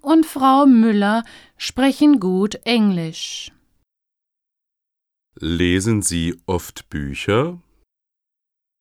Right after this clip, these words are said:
Speaker 1: Liest du oft Bücher? Liest du oft Bücher?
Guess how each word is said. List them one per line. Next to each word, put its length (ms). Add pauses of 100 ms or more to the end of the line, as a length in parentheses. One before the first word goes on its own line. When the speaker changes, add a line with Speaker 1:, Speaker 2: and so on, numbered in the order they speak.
Speaker 1:
Liest 580
du 400
oft 600
Bücher? 580 (1300)
Liest 560
du 420
oft 640
Bücher? 560